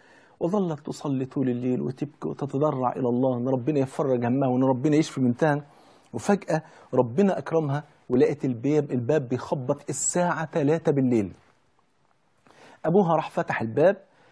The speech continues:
لقى الدكتور على الباب. "السلام عليكم، فين البنت المريضة؟" قال له: "يا دكتور، في الغرفة ديت." دخل الدكتور على الغرفة، والبنت الأخت الفاضلة دي لبست حجابها وطلعت: "في إيه يا بابا؟"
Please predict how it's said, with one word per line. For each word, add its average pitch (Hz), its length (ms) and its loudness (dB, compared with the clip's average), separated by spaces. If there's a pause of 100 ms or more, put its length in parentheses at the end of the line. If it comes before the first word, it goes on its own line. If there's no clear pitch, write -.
لقى 170 200 4
الدكتور 147 400 -2
على 113 200 2
الباب. 135 340 4
"السلام 131 380 -4
عليكم، 196 480 0 (180)
فين 220 220 4
البنت 190 320 2
المريضة؟" 160 480 0 (560)
قال 147 80 -2
له: 151 60 -2
"يا 143 60 -2
دكتور، 156 260 -8
في - 140 -14
الغرفة 147 420 -2
ديت." 143 260 -6 (520)
دخل 202 280 0
الدكتور 165 380 -4
على 160 180 0
الغرفة، 175 460 0
والبنت 185 640 2
الأخت 156 360 -2
الفاضلة 147 400 0
دي 143 120 2
لبست 165 300 -2
حجابها 180 380 2
وطلعت: 180 380 -2
"في - 100 -6
إيه 185 120 0
يا 170 60 2
بابا؟" 160 300 0